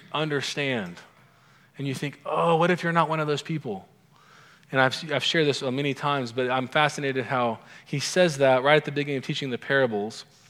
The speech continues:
He's just shared the parable of the seeds, and then he turns to his disciples, and he says, "Do you all understand?" And they said, "No,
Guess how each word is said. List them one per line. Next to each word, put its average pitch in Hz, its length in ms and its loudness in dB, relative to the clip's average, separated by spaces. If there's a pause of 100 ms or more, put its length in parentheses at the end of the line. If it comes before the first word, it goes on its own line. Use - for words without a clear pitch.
(500)
He's 143 300 -2
just 160 260 2
shared 170 280 4
the 139 100 2
parable 143 480 2
of 123 160 -4
the 120 100 -8
seeds, 123 720 -4 (480)
and 143 120 0
then 156 100 2
he 151 80 0
turns 160 380 -2
to 156 100 -4
his 139 200 -2
disciples, 135 840 -2 (360)
and - 140 -20
he 160 100 -2
says, 147 180 2
"Do 147 80 -4
you 180 120 4
all 160 140 4
understand?" 156 600 -4
And 123 360 -6
they 131 160 -8
said, 110 240 -12
"No, 92 200 -10